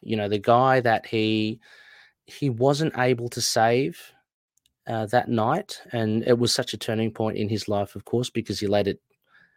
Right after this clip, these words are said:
went on to become Moon Knight. But that guilt of not being able to save him, um, and the fact that, look, I'm gonna jump straight to it as well. It's, it's probably the, the crux of, I th-, I think, um,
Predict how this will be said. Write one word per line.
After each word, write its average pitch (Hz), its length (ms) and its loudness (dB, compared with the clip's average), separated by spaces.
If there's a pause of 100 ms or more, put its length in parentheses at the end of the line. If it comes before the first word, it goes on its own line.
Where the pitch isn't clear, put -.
(260)
went 104 200 0
on 107 200 2
to 117 120 -2
become 113 500 0
Moon 117 260 2
Knight. 110 260 2 (1300)
But 127 80 -2
that 120 220 4
guilt 135 180 6
of 123 80 4
not 127 160 2
being 127 120 4
able 113 100 2
to 117 80 4
save 120 260 6
him, 117 220 4 (440)
um, 123 220 4
and 127 120 6
the 123 60 4
fact 120 240 2
that, 110 140 4
look, 104 160 -2
I'm 107 120 2
gonna 113 160 2
jump 90 300 -4
straight - 320 -4
to 104 180 -2
it 101 100 -2
as 92 140 -4
well. 101 300 4
It's, 98 160 -2
it's 120 160 -4
probably 127 320 4
the, 98 160 -2
the 107 140 -4
crux - 420 0
of, 101 260 0
I 117 180 2
th-, - 180 -16
I 107 120 0
think, 92 400 -10 (520)
um, 98 360 -6